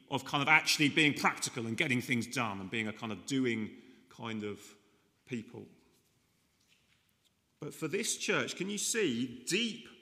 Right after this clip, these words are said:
learning went hand in hand with practical love in action. So some prophets came from Jerusalem to Antioch. A prophet in this sense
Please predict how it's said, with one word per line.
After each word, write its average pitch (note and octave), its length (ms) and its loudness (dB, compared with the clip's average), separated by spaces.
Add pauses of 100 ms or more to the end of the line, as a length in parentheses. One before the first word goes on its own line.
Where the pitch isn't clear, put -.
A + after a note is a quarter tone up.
learning C3 720 2
went D#3 460 2 (160)
hand F3+ 360 -4
in E3 160 0 (140)
hand C3 500 -4
with B2+ 280 -4
practical C3 680 -6
love B2 340 -6
in A#2 200 -6
action. A#2+ 420 -10
So B2+ 220 0
some A#2+ 160 -2
prophets - 480 -6
came C3+ 280 -2
from B2+ 140 -8
Jerusalem C3 480 -6
to - 140 -12
Antioch. C#3 460 -8 (560)
A - 60 -18
prophet D#3+ 420 -4
in C#3 120 -2
this C#3 200 -2
sense C#3+ 340 0